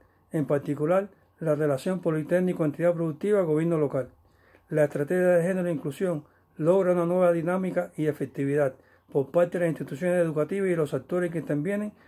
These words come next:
en la formación de las y los estudiantes, mediante la eliminación de brechas relacionadas con equidad, igualdad e inclusión en la formación profesional. El uso de las tic como red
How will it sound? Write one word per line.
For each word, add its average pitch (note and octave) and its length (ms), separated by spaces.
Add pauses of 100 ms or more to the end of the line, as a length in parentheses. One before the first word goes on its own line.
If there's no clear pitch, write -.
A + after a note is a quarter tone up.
(200)
en D#3+ 80
la D3 120
formación E3 540
de D#3+ 160
las G3+ 360 (160)
y D3+ 100
los D#3 240
estudiantes, C#3 680 (480)
mediante D3+ 460
la D3+ 100
eliminación D3 560
de F3+ 100
brechas D#3+ 540 (280)
relacionadas D#3 540
con E3 160
equidad, C#3+ 440 (340)
igualdad D3 540 (100)
e D#3 100
inclusión D3+ 640
en C#3+ 60
la C#3 80
formación C#3 460
profesional. C#3+ 560 (1800)
El D3+ 200
uso G3 180
de F3+ 60
las - 180
tic G3 220
como D3 380
red F#3 180